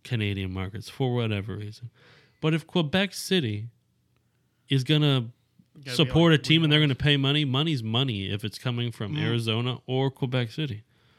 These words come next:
Speaker 2: My only issue with Quebec City is then you gotta realign the conference
Speaker 1: Division.
Speaker 2: divisions and
Speaker 1: Yeah,
Speaker 2: conferences.
Speaker 1: yeah.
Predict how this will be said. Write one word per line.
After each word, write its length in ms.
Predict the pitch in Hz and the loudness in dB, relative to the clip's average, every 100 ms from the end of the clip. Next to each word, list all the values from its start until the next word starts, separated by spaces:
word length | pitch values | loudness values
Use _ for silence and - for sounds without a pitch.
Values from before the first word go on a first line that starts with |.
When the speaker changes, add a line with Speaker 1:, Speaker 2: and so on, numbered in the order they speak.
| _ _ | _ _
Speaker 2:
My 180 | 143 117 | -14 -10
only 280 | 117 156 175 | -10 -8 -6
issue 500 | 180 - 127 113 113 - | -8 -8 -8 -8 -10 -12
with 200 | 117 113 | -14 -10
Quebec 380 | 117 110 117 - | -10 -8 -8 -6
City 420 | 151 123 90 92 _ _ _ _ | -4 -4 -6 -12 _ _ _ _
is 200 | - 113 | -8 -6
then 140 | 113 | -4
you 80 | 110 | -2
gotta 180 | 117 113 | -2 -4
realign 1000 | 110 110 113 127 135 131 123 110 101 107 _ _ _ _ _ _ _ _ _ _ | -6 -6 -4 -2 0 -2 -2 -4 -8 -12 _ _ _ _ _ _ _ _ _ _
the 80 | 123 | -10
conference 300 | 131 104 101 | -8 -8 -6
Speaker 1:
Division. 420 | 101 101 98 104 | -4 -4 -6 -6
Speaker 2:
divisions 400 | 131 120 113 117 | -6 -6 -6 -6
and 80 | 95 | -6
Speaker 1:
Yeah, 60 | 104 | -8
Speaker 2:
conferences. 380 | 107 110 113 | -8 -12 -10
Speaker 1:
yeah. 80 | 113 | -10